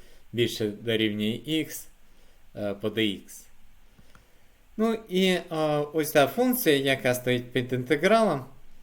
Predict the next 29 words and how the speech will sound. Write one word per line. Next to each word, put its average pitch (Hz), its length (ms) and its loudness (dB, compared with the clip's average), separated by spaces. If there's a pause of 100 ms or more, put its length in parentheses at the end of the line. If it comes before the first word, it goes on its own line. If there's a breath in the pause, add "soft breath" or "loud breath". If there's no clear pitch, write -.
(220)
ймовірність 123 720 0
того, 120 200 2
що 110 220 -4
ксі 120 260 -4
більше 110 400 -4
рівно 110 320 -2
ікс, 220 400 -4 (680 soft breath)
е, 110 280 -4 (140)
це 135 460 6
одиниця 160 640 2
мінус 123 420 -2
ймовірність 127 640 0
того, 104 180 0
що 101 180 -8
ксі - 240 -6
менше 160 560 -2
ікс, - 240 -14 (160)
е, 113 60 -6 (360)
о-, 117 240 -6
одиниця 120 520 -2
мінус, 104 580 -4 (100)
е, 104 200 -4
функція 113 340 -4
розподілу 104 680 -2 (440 loud breath)
ксі - 260 -4
в - 100 -8
точці 117 360 -6
ікс. 226 360 -4 (1000 soft breath)
Е, 147 220 6